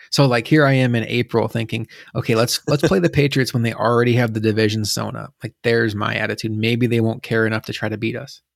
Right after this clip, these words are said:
Speaker 2: Brutal.
Speaker 1: All right.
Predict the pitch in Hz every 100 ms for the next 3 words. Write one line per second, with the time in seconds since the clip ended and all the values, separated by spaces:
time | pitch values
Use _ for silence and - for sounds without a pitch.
0 | _ _ _ _ _ _ _ _ - 76
1 | 76 80 - _ _ _ - - _ _
2 | 113 123 113 107 -